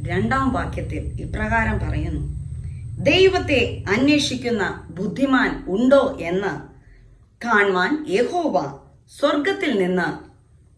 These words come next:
മനുഷ്യപുത്രന്മാരെ നോക്കുന്നു." യഹോവ എന്തുകൊണ്ടാണ് മനുഷ്യപുത്രന്മാരെ നോക്കുന്നത്? എന്തിനാണ് മനുഷ്യപുത്രന്മാരെ നോക്കുന്നത്?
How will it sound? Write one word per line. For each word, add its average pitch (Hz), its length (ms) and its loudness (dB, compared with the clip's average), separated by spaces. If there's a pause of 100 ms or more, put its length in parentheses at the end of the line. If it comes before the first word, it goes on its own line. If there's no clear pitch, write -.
(500)
മനുഷ്യപുത്രന്മാരെ 202 1400 0
നോക്കുന്നു." 160 680 -6 (1080)
യഹോവ 269 720 2
എന്തുകൊണ്ടാണ് 233 840 2
മനുഷ്യപുത്രന്മാരെ 190 1300 -4
നോക്കുന്നത്? 165 600 -8 (760)
എന്തിനാണ് 233 840 0
മനുഷ്യപുത്രന്മാരെ 180 1200 -4
നോക്കുന്നത്? 160 520 -8